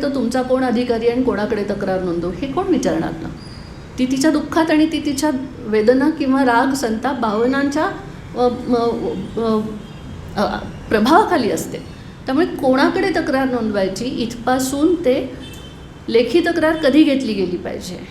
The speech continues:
काय शब्दात घेतली गेली पाहिजे, तक्रार नोंदवताना शब्द काय वापरले गेले पाहिजेत, पोलिसांनी तक्रार नोंदवून घेतल्यानंतर आपण, आपल्याला ती वाचायला मिळणार आहे का आणि ती मिळाल्यानंतर त्यात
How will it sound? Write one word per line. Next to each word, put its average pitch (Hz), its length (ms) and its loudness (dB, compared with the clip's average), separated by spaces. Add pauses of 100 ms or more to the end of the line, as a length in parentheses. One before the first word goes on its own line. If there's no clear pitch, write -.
(200)
काय 226 200 2
शब्दात 262 360 4
घेतली 208 380 -2
गेली 180 220 -2
पाहिजे, 160 440 -4 (460)
तक्रार 233 360 6
नोंदवताना 254 680 2
शब्द 208 300 -2
काय 269 300 2
वापरले 262 460 2
गेले 202 240 2
पाहिजेत, 160 400 -2 (680)
पोलिसांनी 294 580 4
तक्रार 262 380 2
नोंदवून 277 440 2
घेतल्यानंतर 254 760 2
आपण, 254 360 0 (340)
आपल्याला 233 380 0
ती 285 120 -4
वाचायला 240 460 0
मिळणार 220 420 2
आहे 233 260 2
का 233 480 -2
आणि 214 240 -2
ती 269 80 2
मिळाल्यानंतर 262 680 2
त्यात 269 200 -2